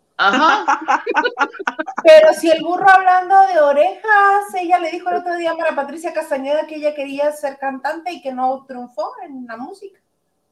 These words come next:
Speaker 1: ¿Cómo no? Estuvo en Valores Juveniles. La sacaron a la primera, pero estuvo.
Speaker 2: Y la otra lanzó Nada más urge. Oye,
Speaker 1: Ajá.
Speaker 2: uno vaya que lo perren.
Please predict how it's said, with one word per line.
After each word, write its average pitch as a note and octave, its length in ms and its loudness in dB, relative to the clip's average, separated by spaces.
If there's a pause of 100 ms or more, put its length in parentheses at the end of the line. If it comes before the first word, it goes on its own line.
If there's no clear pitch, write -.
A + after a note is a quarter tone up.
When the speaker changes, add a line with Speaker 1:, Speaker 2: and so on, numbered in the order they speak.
(140)
Speaker 1:
¿Cómo A2+ 240 -12
no? A2 200 -10
Estuvo C#3 260 -10
en C3 60 -6
Valores A2+ 320 -8
Juveniles. A2+ 760 -14
La G2+ 160 -14
sacaron C3 440 -12
a B2+ 40 -4
la A#2+ 140 -6
primera, A#2 420 -8
pero A2 200 -8
estuvo. A#2 600 -12 (1400)
Speaker 2:
Y A#3 80 -8
la A3+ 160 4
otra F#3+ 200 -2
lanzó G3 340 -2
Nada F#3+ 220 -4
más F3 220 -10
urge. F4 460 -12 (380)
Oye, G3 340 -8
Speaker 1:
Ajá. C4 200 2
Speaker 2:
uno C#4 220 0
vaya D4 320 4
que F4+ 100 -4
lo F4 160 0
perren. D4 580 2